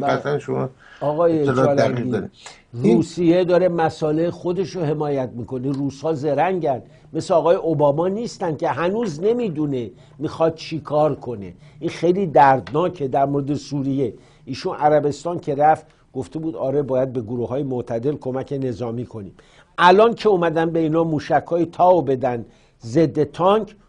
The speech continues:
Speaker 1: باز آمریکا جلوشو گرفته، چون سیاست، ولی روسا سیاستشون مشخصه،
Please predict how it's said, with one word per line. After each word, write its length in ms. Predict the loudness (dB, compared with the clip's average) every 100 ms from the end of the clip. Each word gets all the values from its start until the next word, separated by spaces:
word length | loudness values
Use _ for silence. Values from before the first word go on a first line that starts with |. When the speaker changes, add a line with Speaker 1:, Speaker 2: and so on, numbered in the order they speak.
| _
Speaker 1:
باز 220 | 0 0 0
آمریکا 400 | -2 -4 -4 -4
جلوشو 420 | -4 -6 -6 -10
گرفته، 380 | -10 -12 -14 -20 _ _
چون 220 | -6 -4
سیاست، 680 | -4 -10 0 2 2 0 -6 -8 -6
ولی 180 | -2 0
روسا 360 | 0 -4 -6 -10
سیاستشون 580 | -4 -4 -4 -8 -6 -6
مشخصه، 760 | -4 -2 -2 0 -2 -4 -16